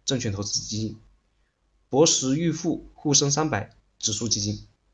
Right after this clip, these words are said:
等等。窄基指数呢，指的是那些包含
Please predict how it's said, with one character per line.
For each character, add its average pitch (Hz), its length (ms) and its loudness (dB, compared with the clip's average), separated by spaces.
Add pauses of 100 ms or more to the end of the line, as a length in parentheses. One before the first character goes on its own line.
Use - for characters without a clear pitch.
(120)
等 104 140 -4
等。 101 180 -4 (1500)
窄 135 180 4
基 143 140 6
指 160 140 0
数 139 160 2
呢， 123 320 0 (280)
指 - 140 -4
的 123 100 4
是 - 120 2
那 139 120 2
些 135 360 4
包 135 180 2
含 123 260 -2